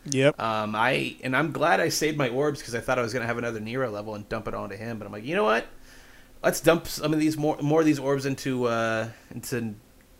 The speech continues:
Speaker 2: V,
Speaker 1: Mm-hmm.
Speaker 2: uh, just because I wanna see this guy's kit kind of expand." Very
Speaker 1: What's great,
Speaker 2: quickly
Speaker 1: too, is
Speaker 2: realized
Speaker 1: that,
Speaker 2: that,
Speaker 1: um,
Speaker 2: like,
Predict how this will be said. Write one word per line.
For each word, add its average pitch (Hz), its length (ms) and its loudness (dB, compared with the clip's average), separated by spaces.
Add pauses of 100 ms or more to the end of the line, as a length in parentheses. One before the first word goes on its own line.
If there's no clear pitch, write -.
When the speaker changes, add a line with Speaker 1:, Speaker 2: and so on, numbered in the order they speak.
(140)
Speaker 2:
V, 113 480 -6 (340)
Speaker 1:
Mm-hmm. 160 220 2
Speaker 2:
uh, 110 240 6
just 120 140 -8
because 135 220 -2
I 135 40 4
wanna 135 160 2
see 135 320 0
this 123 240 -2
guy's 127 200 2
kit - 300 0
kind 127 160 -2
of 110 80 -6
expand." 110 460 -8 (420)
Very 160 120 6
Speaker 1:
What's 156 100 6
great, 180 220 10
Speaker 2:
quickly 135 140 4
Speaker 1:
too, 170 200 12
is 160 180 10
Speaker 2:
realized - 20 12
Speaker 1:
that, 151 140 12
Speaker 2:
that, 143 180 8
Speaker 1:
um, 143 200 0
Speaker 2:
like, 113 200 -4